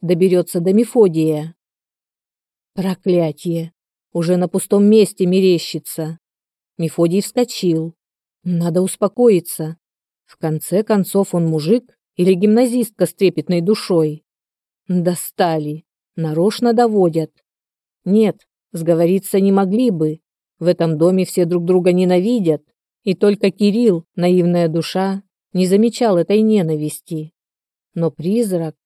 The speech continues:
дама в белом, то додумался.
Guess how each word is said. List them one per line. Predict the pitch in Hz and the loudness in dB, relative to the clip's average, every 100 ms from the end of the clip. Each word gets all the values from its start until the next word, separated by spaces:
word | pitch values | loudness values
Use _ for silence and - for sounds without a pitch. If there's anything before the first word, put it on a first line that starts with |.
| _ _ | _ _
дама | 165 175 175 165 | -2 0 2 0
в | 156 | -2
белом, | 151 175 208 190 156 160 _ _ _ _ - | 0 2 2 0 -4 -12 _ _ _ _ -2
то | 208 | 2
додумался. | 202 240 226 247 175 156 - 160 151 | 4 4 4 0 0 0 -4 -8 -10